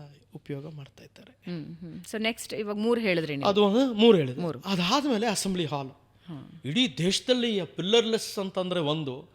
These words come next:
Speaker 2: ಪಿಲ್ಲರ್‌ಲೆಸ್ ಅದೇನ್, ಏನ್ ಅಂದ್ರೆ, ಅಂದ್ರೆ ಆ
Speaker 1: ಅಲ್ಲಲ್ಲ, ಆ
Speaker 2: ಟೆಕ್ನಾಲಜಿಗೆ ಏನ್
Speaker 1: ಟೆಕ್ನಾಲಜಿ
Speaker 2: ಹೇಳ್ತಾರೆ?
Speaker 1: ಏನು ಅಂತಂದ್ರೆ, ಅದಕ್ಕೆ ಸ್ಟ್ರಕ್ಚರಲ್ ಇಂಜಿನಿಯರಿಂಗ್ ಅಂತ ಹೇಳ್ತೀವಿ.
Speaker 2: ಸ್ಟ್ರಕ್ಚರಲ್
Speaker 1: ಈ
Speaker 2: ಇಂಜಿನಿಯರಿಂಗ್.
Speaker 1: ಸ್ಟ್ರಕ್ಚರಲ್ ಇಂಜಿನಿಯರಿಂಗ್ ಅಲ್ಲಿ ಇಲ್ಲೆಲ್ಲ ಪಿಲ್ಲರ್ಸ್ ಇರ್ತದಮ್ಮ,
Speaker 2: ಹ್ಮ್.
Speaker 1: ನಲವತ್ತು ಪಿಲ್ಲರ್ಸ್.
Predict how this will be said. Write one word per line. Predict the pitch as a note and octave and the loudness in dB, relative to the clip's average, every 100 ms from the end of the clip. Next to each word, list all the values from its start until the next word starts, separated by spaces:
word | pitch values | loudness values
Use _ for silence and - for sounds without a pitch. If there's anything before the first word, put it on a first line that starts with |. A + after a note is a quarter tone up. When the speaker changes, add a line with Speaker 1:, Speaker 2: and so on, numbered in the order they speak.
| - | -10
Speaker 2:
ಪಿಲ್ಲರ್‌ಲೆಸ್ | F4 G#4 G4 G#4 - E4 | 0 2 4 4 4 2
ಅದೇನ್, | B3+ D4+ B3 | 4 0 0
ಏನ್ | C4 D4 | -2 0
ಅಂದ್ರೆ, | B3+ C4 A#3+ | -2 0 0
ಅಂದ್ರೆ | B3+ C4+ | 0 -2
ಆ | - A3 A#3 A3+ | 0 0 0 0
Speaker 1:
ಅಲ್ಲಲ್ಲ, | A3 A#3+ | 0 0
ಆ | |
Speaker 2:
ಟೆಕ್ನಾಲಜಿಗೆ | B3 C#4 C4 C#4 A3 | 2 2 4 2 6
ಏನ್ | C#4+ | 6
Speaker 1:
ಟೆಕ್ನಾಲಜಿ | D4+ A#3+ A#3+ | 6 4 2
Speaker 2:
ಹೇಳ್ತಾರೆ? | G#3 | 4
Speaker 1:
ಏನು | A3 G#3+ | 4 2
ಅಂತಂದ್ರೆ, | F3+ A3+ B3 D#3 F3+ - - | 0 -2 0 -2 -4 -10 -4
ಅದಕ್ಕೆ | G3 G#3+ B3 | -4 -2 -6
ಸ್ಟ್ರಕ್ಚರಲ್ | - B3 - - C#4+ A3+ | -4 -6 -6 -2 2 2
ಇಂಜಿನಿಯರಿಂಗ್ | G3 E3+ F3+ E3 C#3+ C3 | 2 2 2 2 2 0
ಅಂತ | C#3 C4+ | -4 -2
ಹೇಳ್ತೀವಿ. | F#3 B2+ - A2 | -2 -4 -8 -14
Speaker 2:
ಸ್ಟ್ರಕ್ಚರಲ್ | - G#3 - F3 E3 | -8 -8 -10 -10 -6
Speaker 1:
ಈ | D#3 | -6
Speaker 2:
ಇಂಜಿನಿಯರಿಂಗ್. | D3+ - - | -4 -2 0
Speaker 1:
ಸ್ಟ್ರಕ್ಚರಲ್ | - A3 - E4+ D4 | 0 -2 0 2 4
ಇಂಜಿನಿಯರಿಂಗ್ | A#3 G3+ G#3 F3+ E3+ | 4 4 2 4 4
ಅಲ್ಲಿ | D#3+ G3 | 2 4
ಇಲ್ಲೆಲ್ಲ | F3+ G#3 A3+ C4+ | 6 6 4 0
ಪಿಲ್ಲರ್ಸ್ | C4+ G#3 G3 - D#3 | 0 4 4 4 -2
ಇರ್ತದಮ್ಮ, | - B2 A#2+ | -4 -4 -6
Speaker 2:
ಹ್ಮ್. | A2+ _ F3 | -10 _ 0
Speaker 1:
ನಲವತ್ತು | D#3+ D#3 D#3+ | 0 0 -2
ಪಿಲ್ಲರ್ಸ್. | D3+ C#3+ | -8 -8